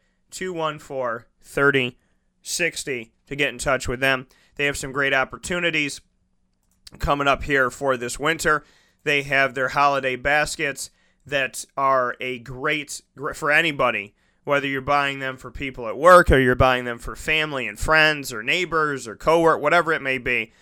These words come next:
best place to go to to get that gift basket with the, I mean, for, I mean, it's got the It's a Utica Thing sauces. It's got a t-shirt in there for it. It's awesome. So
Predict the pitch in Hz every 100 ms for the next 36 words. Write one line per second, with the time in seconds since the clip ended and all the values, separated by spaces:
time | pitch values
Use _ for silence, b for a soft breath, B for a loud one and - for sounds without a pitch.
0 | b b b - - - 131 127 151 170
1 | - 170 156 - 143 143 131 - 143 135
2 | 127 _ _ - 147 147 143 135 127 135
3 | 131 - 123 120 - 139 117 107 _ _
4 | _ _ 143 139 120 135 - 139 143 131
5 | 151 185 156 165 160 185 156 151 147 -
6 | 147 156 160 135 147 139 139 151 139 131
7 | - 131 123 123 - 139 113 - 147 143
8 | 147 135 131 127 123 - 127 120 - 147
9 | 139 - 101 - 135 117